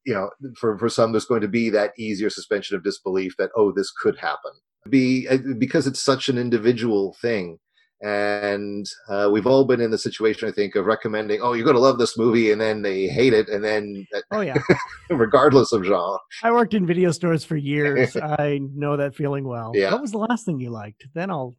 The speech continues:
Speaker 2: I'll, I'll tailor my, my recommendation.
Speaker 1: Yeah.
Speaker 2: If, if someone were to ask, I mean, it's, uh, again, a loaded question.
Speaker 1: Mm-hmm.
Speaker 2: Someone who, who does like horror, who has liked a lot of things, but whose viewing has been limited mostly to North American, American Hollywood
Speaker 1: Mm-hmm.
Speaker 2: films,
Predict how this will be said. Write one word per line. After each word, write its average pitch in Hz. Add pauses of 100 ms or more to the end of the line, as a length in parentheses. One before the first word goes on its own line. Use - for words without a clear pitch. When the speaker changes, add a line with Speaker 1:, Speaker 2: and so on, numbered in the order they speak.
Speaker 2:
I'll, 123
I'll 120
tailor 151
my, 117
my 127
recommendation. 120 (100)
Speaker 1:
Yeah. 92 (720)
Speaker 2:
If, 208
if 190
someone 220
were 190
to 180
ask, 160 (100)
I 151
mean, 143
it's, 135
uh, 156
again, 139
a 127
loaded 131
question. 107
Speaker 1:
Mm-hmm. - (300)
Speaker 2:
Someone 208
who, 175
who 156
does 165
like 156
horror, 123
who 143
has 151
liked 151
a 147
lot 139
of 127
things, 135 (360)
but 165
whose 156
viewing 175
has 147
been 151
limited 156
mostly 151
to 143
North 143
American, 139
American 143
Hollywood 147
Speaker 1:
Mm-hmm. -
Speaker 2:
films, 87